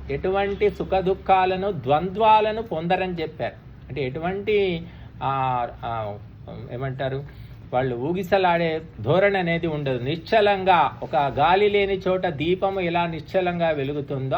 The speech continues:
ఆ విధంగా ఉంటారు. కాబట్టి అటువంటి ద్వంద్వాలకు అతీతమైన స్థితి రావాలి అంటే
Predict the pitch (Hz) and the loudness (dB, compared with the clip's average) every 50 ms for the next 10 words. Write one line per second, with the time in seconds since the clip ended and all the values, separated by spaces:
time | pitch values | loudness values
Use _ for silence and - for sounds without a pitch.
0 | - - 135 135 139 135 127 120 123 117 123 127 131 143 147 135 117 110 107 - | -4 -2 -2 -2 -2 -2 -2 -2 -4 -4 -4 -2 -2 -2 0 -2 -2 -6 -8 -6
1 | 110 101 98 95 98 107 110 95 - - - - - - - - - 113 107 123 | -6 -4 -4 -4 -4 -6 -8 -8 -10 -12 -16 -16 -16 -16 -14 -10 -8 -6 -6 -6
2 | 127 - 185 - - - - 185 185 190 185 185 175 180 170 123 107 - 139 147 | -6 -4 -6 -6 -6 -4 -4 -2 -2 -2 -2 -2 -2 -4 -4 -4 -2 -2 0 0
3 | 170 185 180 196 208 214 208 214 208 208 202 202 190 170 - - 202 208 214 196 | 0 -2 0 2 4 4 6 6 4 4 4 2 2 0 0 -2 -4 -4 -4 -2
4 | 190 208 196 190 185 185 180 175 170 170 - - - 175 175 170 196 196 185 156 | -2 -2 -2 -2 -2 -2 -2 -2 -4 -4 -6 -4 -2 -2 0 2 0 2 2 2
5 | 139 139 147 156 156 156 156 147 135 131 127 117 117 113 113 165 196 247 294 | 2 2 4 4 6 6 4 4 0 -2 -4 -4 -6 -6 -4 -4 -4 -4 -4